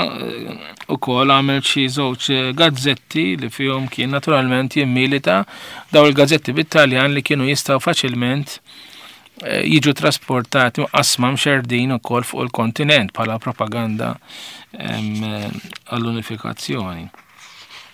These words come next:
Crispi mbagħad, naturalment, wara, meta rnexxa da fl-aħħar, ehm, wara l-elf tminmija u sebgħin, meta l-Italja fl-aħħar ingħaqdet u saret stat sovran, Crispi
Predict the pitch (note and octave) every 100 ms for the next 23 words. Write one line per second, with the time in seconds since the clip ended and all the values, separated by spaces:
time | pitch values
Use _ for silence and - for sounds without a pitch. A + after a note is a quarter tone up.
0 | C3+ B2 - E3+ - D3+ C3+ A#2 C3+ -
1 | A#2+ B2 A#2+ D3+ A2 G#2+ G#2+ A2+ C3+ C3+
2 | A#2 B2+ D#3+ A#2+ A2+ G#2+ B2 A#2 - B2+
3 | A2 B2+ A2 - - C3+ - - - -
4 | - - - - A2+ G#2+ G#2+ A2+ A#2 A2+
5 | A2 - B2+ A2+ - - A#2+ B2+ B2+ A#2
6 | C3+ B2+ D#3+ D3 D#3+ D#3+ A#2 A2+ A#2 B2
7 | C3+ B2 - D#3+ - A2+ B2 D3+ C3+ G#2+
8 | G#2+ G2+ A#2 G#2 G#2+ - - D#3+ E3 -
9 | - - - - - - A#2+ A#2 D#3+ F#3
10 | F3+ F#3 - - - _ - D3 C3+ -
11 | B2+ B2 A2+